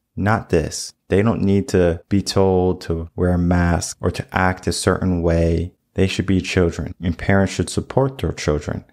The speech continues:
Teachers should be able to do their job and teach the curriculum. Leave opinion out of it. And I have spoke on podcast after podcast about this. This is an issue, and it's going to keep on being an issue unless people start to wake up. Children,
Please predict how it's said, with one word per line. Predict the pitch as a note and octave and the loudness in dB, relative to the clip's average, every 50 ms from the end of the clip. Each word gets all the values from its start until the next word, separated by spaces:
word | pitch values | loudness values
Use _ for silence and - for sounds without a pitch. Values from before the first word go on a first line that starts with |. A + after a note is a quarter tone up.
| _ _ _ _ - | _ _ _ _ -2
Teachers | - F#2 F2+ - F#2+ E2 | 0 0 0 0 -2 -2
should | - - F#2 E2 E2+ F2 | 0 0 0 0 0 0
be | F2+ E2+ F2 | 2 4 4
able | E2+ E2 D#2+ F2+ | 4 2 0 -2
to | D#2+ - - F2+ F2 E2 D#2+ - - _ _ _ _ _ _ - | -4 -2 0 2 2 2 2 -2 -6 _ _ _ _ _ _ -2
do | - F#2 F2 | 0 2 2
their | E2+ E2 D#2+ D#2+ D#2 | 2 2 2 0 0
job | D#2+ G2 G#2+ B2 C3 A#2+ G2 F#2 F2+ F2 _ _ _ _ - | 0 2 2 2 2 2 0 0 -2 -4 _ _ _ _ -8
and | F2 E2 D#2+ | -6 -6 -4
teach | - E2 D#2+ - - | -2 -4 -4 -4 -2
the | - E2 | -4 -4
curriculum. | - - G2+ B2+ C3+ - D#2+ E2 D#2+ E2 E2 _ - | -2 0 -2 0 0 -2 -6 -6 -8 -10 -12 _ -6
Leave | - A#2 C3 C#3 | -2 -2 0 0
opinion | C#3+ C#3 - - C3+ C3+ C3 C3 C3 | 0 -2 -2 0 0 2 2 2 2
out | C#3 C#3 A#2 | 2 0 -2
of | E2+ - | -4 -6
it. | - - - _ _ _ _ - | -8 -10 -12 _ _ _ _ -4
And | E2 F2 | -2 -2
I | F2+ | -2
have | F#2+ A2+ C3 A#2 - | 0 0 0 0 -2
spoke | - - - - B2+ B2+ A#2+ G2 - - - - | -4 -8 -2 0 2 2 2 2 0 -4 -10 -4
on | - - E2+ E2 D#2+ D#2 D#2+ - _ - | 0 0 2 2 2 0 -4 -6 _ -16
podcast | - - - C#3+ D3 C#3+ - C#3+ C#3 C3+ C3+ C3 | -8 -2 0 0 0 0 -2 0 0 0 0 -2
after | A#2+ - - - | -4 -4 -4 -10
podcast | - - - - C#3+ D3 C#3+ C#3+ - - D#2+ D2+ - | -12 -6 -2 0 2 2 2 0 0 -2 -2 -2 -2
about | - D#2 D#2+ D2+ D2+ - | -4 -2 -2 -2 -2 -2
this. | - - - | -4 -6 -8
This | - - - | -6 -6 -4
is | G2+ F#2+ | -2 0
an | G#2 G#2 | 2 2
issue, | G#2 A#2+ A#2+ - - - - - - _ _ _ - | 2 2 0 -2 -8 -12 -12 -16 -20 _ _ _ -2
and | G2+ F#2 | 0 0
it's | F2 - | 0 2
going | - F#2+ F#2+ F#2 F2 | 2 2 2 2 0
to | - | -2
keep | - - - B2+ C3 - - | -4 -2 0 0 0 2 2
on | A#2+ A#2+ A#2 A2+ | 2 4 2 2
being | G2+ A2+ A2 G#2 F#2+ | 2 2 0 2 0
an | F#2 - - | 0 0 2
issue | A2+ C3+ C3+ - - F2 F2 F2 E2+ - - _ _ _ _ _ - | 0 0 2 2 2 4 4 4 2 0 -6 _ _ _ _ _ -4
unless | F2+ F2 E2+ E2+ F2+ G#2+ A#2+ A2+ A2 - - - _ | -2 0 2 2 4 4 4 2 0 -2 -8 -16 _
people | - - G2+ G#2 - - A2+ A2+ | -4 -2 0 0 2 2 2 2
start | A2 - - E2+ E2+ F2 F2 | 2 2 2 2 2 2 0
to | - - F2 | -2 -2 0
wake | F2+ F#2+ F#2 - | 0 0 2 0
up. | B2+ C3 A2 - - - _ _ _ _ _ _ _ _ _ - | -2 -2 -2 -4 -10 -20 _ _ _ _ _ _ _ _ _ -8
Children, | - - C#3 C#3+ G2+ E2+ E2 - | -2 0 0 0 0 -2 -6 -8